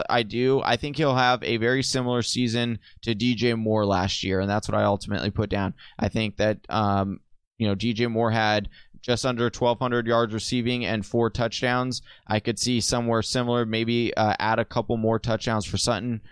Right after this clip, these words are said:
'cause he is a big touchdown, uh, guy, you know, six three body frame. Uh, so that's my ultimate thing. I don't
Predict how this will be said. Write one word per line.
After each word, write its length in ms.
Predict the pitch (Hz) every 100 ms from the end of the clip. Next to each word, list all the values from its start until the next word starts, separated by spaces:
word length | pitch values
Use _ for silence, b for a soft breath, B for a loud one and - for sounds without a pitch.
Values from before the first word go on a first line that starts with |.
| b
'cause 160 | - 101
he 140 | 110
is 120 | 110
a 60 | 101
big 360 | 113 113 110 - _
touchdown, 680 | - 110 - 113 110 104 98 b b _
uh, 380 | - 104 101 98
guy, 420 | 98 107 104 110
you 160 | 127 113
know, 140 | 104
six 320 | 101 - - -
three 180 | 110
body 460 | 104 101 101 110 120
frame. 460 | - 127 127 143 135 B B
Uh, 240 | - 110 107
so 420 | - 117 104 98 113
that's 260 | 120 -
my 140 | 123 113
ultimate 480 | 113 104 110 101
thing. 220 | - 104 95
I 100 | 107
don't 220 | 127